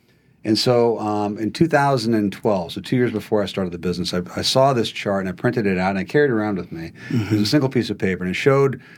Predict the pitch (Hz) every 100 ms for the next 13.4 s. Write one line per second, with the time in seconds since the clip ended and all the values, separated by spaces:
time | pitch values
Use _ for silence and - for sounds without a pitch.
0 | - 113 110 127 127 120 110 95 101 95
1 | 107 117 127 95 104 101 98 98 92 92
2 | 107 98 92 92 98 101 101 101 95 98
3 | 90 95 82 78 113 107 123 - - -
4 | - - 123 123 170 165 156 139 123 120
5 | 117 117 107 101 107 104 - 104 98 104
6 | 104 - 107 95 - 98 90 101 92 87
7 | 101 110 104 90 90 90 - - - -
8 | 113 117 160 156 147 117 110 147 131 -
9 | 101 - - 117 107 - 92 78 - _
10 | _ - - _ _ 113 113 123 127 120
11 | 110 110 101 95 107 101 98 107 98 98
12 | 95 92 90 127 139 117 98 90 85 92
13 | 90 107 92 80